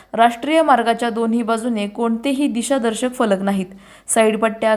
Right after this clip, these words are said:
खराब झाल्याने पाणी साचते. रस्ता चिखलमय होत असल्याने वाहने घसरतात.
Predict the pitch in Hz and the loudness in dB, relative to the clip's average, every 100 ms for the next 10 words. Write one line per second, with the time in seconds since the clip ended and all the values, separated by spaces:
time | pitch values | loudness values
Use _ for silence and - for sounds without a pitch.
0 | 214 233 269 247 233 226 233 202 202 226 | 0 2 2 2 0 0 0 -2 -2 0
1 | 226 262 220 202 196 180 - _ - - | 0 0 0 -2 -2 -6 -8 _ -20 -20
2 | - 254 262 320 320 294 285 302 311 294 | -2 -2 2 0 0 -2 0 2 4 4
3 | 269 226 220 247 214 220 220 214 220 247 | 2 0 -2 0 0 0 0 0 -2 -2
4 | 208 220 220 208 | -2 -2 -2 0